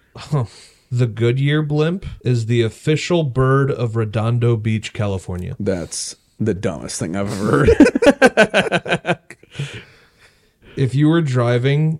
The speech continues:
Speaker 1: to space, it would only take you an hour.
Speaker 2: What?
Speaker 1: If you could turn your car ninety degrees into the sky and drive sixty miles an hour, it would take you apparently an hour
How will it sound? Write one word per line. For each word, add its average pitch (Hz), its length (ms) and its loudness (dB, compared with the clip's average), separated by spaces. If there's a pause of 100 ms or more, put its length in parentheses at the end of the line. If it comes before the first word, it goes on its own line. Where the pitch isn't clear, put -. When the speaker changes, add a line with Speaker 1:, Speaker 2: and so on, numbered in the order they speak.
Speaker 1:
to 117 180 -2
space, 110 560 -4
it 113 60 -2
would 107 140 -2
only 107 200 -2
take 104 320 -6
you 92 120 -6
an 85 100 -6
hour. 85 400 -8
Speaker 2:
What? 440 380 6
Speaker 1:
If 117 160 -2
you 123 100 0
could 135 160 -2
turn 160 220 0
your 175 120 -2
car 143 540 0
ninety 113 320 -2
degrees 131 560 -2
into 117 300 -4
the 139 100 0
sky 107 520 -6 (120)
and 107 220 -2
drive 110 360 -2
sixty - 640 -8
miles 131 320 0
an 160 120 0
hour, 117 340 0 (500)
it - 120 -8
would 95 200 -4
take 113 300 -2
you 123 340 2
apparently 104 960 -4
an 80 160 -8
hour - 320 -12